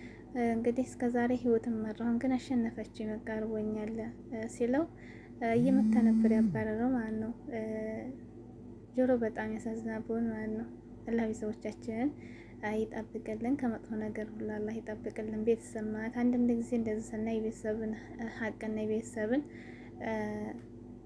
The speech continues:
ምንነት እናውቃለን ማለት ነው። ስንቶቻችን እንደዚህ ሳናቅ በቤተሰቦቻችን እያደግን ማለት ነው። የቤተሰቦችን መጥፋት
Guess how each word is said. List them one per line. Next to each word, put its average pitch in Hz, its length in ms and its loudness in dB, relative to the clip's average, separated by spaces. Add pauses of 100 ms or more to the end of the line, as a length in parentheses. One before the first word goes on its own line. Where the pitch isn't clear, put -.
ምንነት 233 500 4
እናውቃለን 214 760 -2
ማለት 214 260 -2
ነው። 214 140 -2
ስንቶቻችን 226 680 -4
እንደዚህ 214 360 0
ሳናቅ 220 520 -2 (360)
በቤተሰቦቻችን 226 760 -4
እያደግን 214 640 2
ማለት 214 260 -2
ነው። 214 140 -6 (500)
የቤተሰቦችን 226 680 0 (220)
መጥፋት 220 500 -4